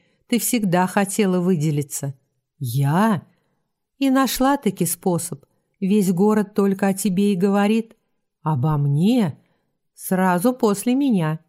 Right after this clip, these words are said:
хихикнула в трубке Капка. «Не переживай, я не ревную к твоей славе. Мне своей хватает». «Ты это о чём?» «Как ты думаешь,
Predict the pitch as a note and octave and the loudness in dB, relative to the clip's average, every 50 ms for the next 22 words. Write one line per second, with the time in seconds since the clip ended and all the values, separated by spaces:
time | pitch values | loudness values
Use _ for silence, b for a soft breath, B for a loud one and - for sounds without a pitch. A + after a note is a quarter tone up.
0 | _ _ - - - F#3 - - - D3+ - - E3+ E3+ E3+ E3 E3 - - F#3+ | _ _ -10 -6 -4 -4 -4 -6 -8 -10 -8 -4 -4 -2 -2 -2 -4 -4 -4 -4
1 | E3 D3 - - - F3 E3+ - F3+ E3 D#3 - - - D3 D3 C#3+ _ _ _ | -4 -4 -4 -6 -8 -8 -6 -4 -4 -4 -4 -6 -10 -12 -12 -12 -12 _ _ _
2 | _ _ _ _ _ _ _ - G3 G3 G3 G3 G#3 G3 F#3 F#3+ D#3+ D#3+ F#3 E3+ | _ _ _ _ _ _ _ -6 -4 -4 -2 0 0 0 0 0 0 0 -2 -2
3 | E3+ E3+ C#3+ C3+ C3+ - _ _ - F3 E3+ F3+ F3 F3+ F#3 F#3 F#3 G3 G3 F#3+ | -2 -2 -4 -4 -6 -10 _ _ -6 -2 0 0 2 2 2 2 2 2 2 2
4 | G3 G#3 A3 A3 G3 F3 - - - D#3 D#3 D#3 D3+ D3 - E3 D#3+ D#3 D3+ C3+ | 2 2 2 2 0 -2 -4 -6 -4 -2 -2 -2 -4 -4 -4 -4 -2 -2 -2 -4
5 | C3+ C3+ C#3 _ _ _ _ _ _ _ - G#3+ A3 A#3+ C#4 D4 - - - D#3 | -6 -8 -10 _ _ _ _ _ _ _ -4 -2 0 0 0 -2 -4 -4 -4 -2
6 | D3+ D3+ D#3 F3 G3 F#3+ - - D#3+ D#3 D3 - - D3+ D3 C#3 C3 B2+ - _ | -2 0 0 0 0 -2 -2 -4 -4 -4 -4 -4 -4 -4 -2 -4 -4 -6 -10 _
7 | _ _ _ _ _ _ _ _ _ _ _ _ _ - F#3+ G3 G3+ G3 G3 G3 | _ _ _ _ _ _ _ _ _ _ _ _ _ 0 2 2 2 2 2 0
8 | G#3+ A3 A#3 A#3+ A#3 - - - G#3 C#3+ B2+ B2+ B2 - _ _ _ _ _ _ | 2 2 2 0 0 -2 -2 0 0 0 -2 -4 -8 -12 _ _ _ _ _ _
9 | _ _ _ _ _ _ _ _ _ - - C4 C4+ C4 - - D4 B3 A#3+ C#4 | _ _ _ _ _ _ _ _ _ -4 -2 -2 -2 -2 -2 -2 -2 0 0 0
10 | A#3+ F#3 D3 D3+ D3 C#3+ C#3 - - | 0 2 0 0 -2 -2 -4 -8 -14